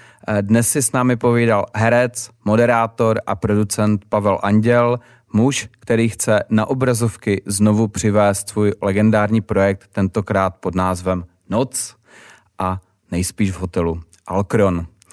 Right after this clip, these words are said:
Dámy a pánové, podcast Old Schoolers můžete odebírat na všech podcastových aplikacích. Pokud si myslíte, že jste taky oldschooler, anebo pro mě máte zajímavý příběh, dejte o sobě vědět.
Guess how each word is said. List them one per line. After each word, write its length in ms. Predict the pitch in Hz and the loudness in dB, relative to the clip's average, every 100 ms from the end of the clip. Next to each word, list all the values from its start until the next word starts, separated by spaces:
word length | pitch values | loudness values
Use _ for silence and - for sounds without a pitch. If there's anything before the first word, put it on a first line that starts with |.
| - - _ _ _ - | -20 -20 _ _ _ -2
Dámy 320 | 120 131 135 | 2 2 2
a 60 | 117 | 0
pánové, 600 | - 127 135 127 123 117 - | 0 0 2 2 2 0 -4
podcast 440 | 117 - 110 101 | -8 -2 -2 -2
Old 220 | 104 113 - | -2 -4 -4
Schoolers 480 | - 117 113 107 | -2 2 2 0
můžete 360 | 110 104 110 98 | -2 -2 -2 -2
odebírat 580 | 107 110 107 110 104 104 | 0 0 0 0 0 0
na 120 | 98 | -4
všech 440 | - - 147 - | -2 -2 -2 -4
podcastových 760 | - 101 - 95 - 98 95 - | -8 -8 -2 -4 -2 -4 -4 -6
aplikacích. 720 | - 104 - 90 - - - _ - _ - | -4 -4 -2 -6 -6 -12 -16 _ -20 _ -8
Pokud 280 | 98 110 | -4 -2
si 120 | - 113 | 0 2
myslíte, 520 | 120 - 139 117 92 | 2 0 -4 -2 -4
že 180 | - 107 | -2 -4
jste 160 | - 92 | -2 -2
taky 280 | 101 101 113 | -2 -2 0
oldschooler, 680 | 117 113 - 120 113 107 - _ | 0 -2 -4 0 2 0 -4 _
anebo 260 | - 107 110 | -2 0 0
pro 200 | 107 117 | 0 2
mě 140 | 117 | 4
máte 360 | 117 117 117 123 | 4 2 0 -2
zajímavý 480 | 110 104 101 90 87 | 0 2 2 0 -2
příběh, 520 | - 110 110 117 113 - _ | -2 -2 0 0 -2 -12 _
dejte 280 | 113 120 127 | -2 0 0
o 80 | 110 | 0
sobě 320 | - 113 107 | -2 0 2
vědět. 360 | 95 85 82 | 2 0 -4